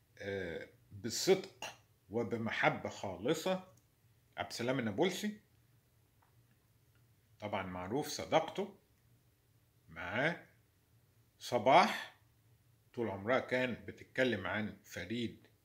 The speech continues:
آه، أحسن الكلام. مريم فخر الدين، حت-، حتى في موقف مريم فخر الدين، آه، بتتعصب على عمر الحريري، لأن عمر الحريري بيقول إن فريد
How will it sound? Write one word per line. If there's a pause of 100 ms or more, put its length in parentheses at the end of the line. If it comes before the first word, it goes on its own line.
(720)
آه،
أحسن (480)
الكلام.
مريم
فخر
الدين، (760)
حت-،
حتى
في
موقف
مريم
فخر
الدين، (440)
آه،
بتتعصب
على
عمر
الحريري،
لأن
عمر
الحريري
بيقول
إن
فريد